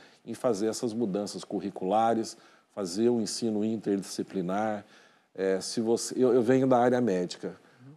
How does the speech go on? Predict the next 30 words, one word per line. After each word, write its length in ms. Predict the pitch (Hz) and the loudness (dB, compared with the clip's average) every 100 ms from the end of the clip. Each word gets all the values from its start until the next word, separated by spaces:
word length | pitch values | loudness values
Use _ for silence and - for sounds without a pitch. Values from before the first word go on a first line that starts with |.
| _ | _
Hoje 280 | 139 165 143 | 4 4 4
o 40 | |
médico, 580 | 107 113 127 104 - 98 | 2 4 2 0 -4 -4
ele 120 | 107 | -2
não 160 | 135 160 | -2 0
dá 200 | 117 139 | 0 0
pra 140 | 120 | 0
você 380 | 104 104 - 107 | -2 0 -2 -2
ser 260 | - - 101 | -4 -2 -2
médico 460 | 95 127 117 - | 2 0 0 -4
se 80 | 98 | -8
você 260 | 131 - 135 | -8 -6 -6
não 140 | 139 | -6
tem 180 | 127 131 | -4 -2
noção 500 | 131 123 120 120 123 - - _ _ | -2 -4 -4 -4 -6 -14 -20 _ _
de 140 | 120 | -8
inteligência 600 | 127 135 131 107 113 117 | -4 -2 -2 -2 -4 -4
artificial. 640 | 123 - 139 - 117 101 92 _ _ _ _ _ - | -10 -8 -10 -2 0 0 -6 _ _ _ _ _ -18
Porque 220 | 101 113 | -6 -2
pra 140 | 123 | 0
você 260 | 117 117 120 | 0 0 0
fazer 320 | 151 120 117 | 0 2 2
diagnóstico, 640 | 101 92 90 95 101 95 - | 2 -2 -2 0 0 -2 -4
pra 100 | 98 | -4
você 240 | 98 131 | -4 -8
fazer 360 | - 120 95 104 | -6 -6 -4 -6
conduta, 540 | - 95 87 110 113 | -4 -6 -2 -4 -2
você 240 | 110 104 139 | -4 -4 -2
vai 140 | 143 | -4
precisar 600 | 139 - 131 120 139 139 | -4 -4 0 2 0 -2